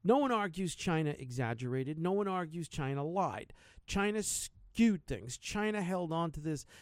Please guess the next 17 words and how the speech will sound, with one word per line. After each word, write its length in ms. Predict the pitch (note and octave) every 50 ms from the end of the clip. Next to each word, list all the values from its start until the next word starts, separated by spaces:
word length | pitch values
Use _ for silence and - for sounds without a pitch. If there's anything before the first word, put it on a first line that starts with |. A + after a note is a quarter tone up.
| - -
as 120 | C#3 C3
long 280 | D3+ E3+ F#3 F#3+ F#3 F#3
as 80 | E3
the 80 | D#3 D#3+
Chinese 560 | C#3 - F#3 E3 D3+ D3 C#3 C3 A#2+ A2 -
could. 300 | - A#2 G#2+ - - - - - _ _ _ _ _ _ _ _ _ _ _ _ _ _ _ _ _ _ _ _ _ _ _ _ _ _ _ _ _ _ _ _ _ _ _ _ - -
And 220 | - G#3+ A3+ A#3 G#3
had 260 | F#3+ G#3 G3+ F#3+ E3+
some 160 | - F#3+ E3+
cooperation 800 | - - E3+ E3+ E3 D#3+ D3+ D#3 D3+ D3+ D#3 D3+ C3 - D3+ C#3
from 180 | B2 C3+ C3+ C3
the 80 | C3+
W 440 | C3 D3 C3+ B2 B2+ B2 A#2+ A#2 A2
H 260 | - - - - -
O. 200 | - - - - - - _ _ _ _ _ _ _ _ _ _ _ _ _ _ _ _ _ _ _ _ _ _ _ _ _ -
Come 320 | - - - D#3 B2+ A#2+
on. 580 | A#2 A#2 A#2+ B2 B2 B2 B2 B2+ A#2+ A2+ B2+